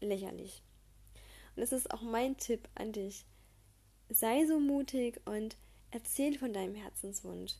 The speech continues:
Du musst ja nicht jedem, der dir auf der Straße begegnet,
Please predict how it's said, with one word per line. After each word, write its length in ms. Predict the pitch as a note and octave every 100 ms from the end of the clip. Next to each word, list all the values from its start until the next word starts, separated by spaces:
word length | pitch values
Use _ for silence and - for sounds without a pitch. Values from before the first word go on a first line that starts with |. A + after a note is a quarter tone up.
| - -
Du 80 | A3+
musst 280 | C#4+ C#4 A#3+
ja 80 |
nicht 240 | A#3 A3+ -
jedem, 420 | - G#3 C4+ C4+
der 100 | A3
dir 180 | G#3+ G#3+
auf 80 | -
der 120 | A3
Straße 420 | - - - B3
begegnet, 640 | A3+ G#3 A3 A3+ C4 B3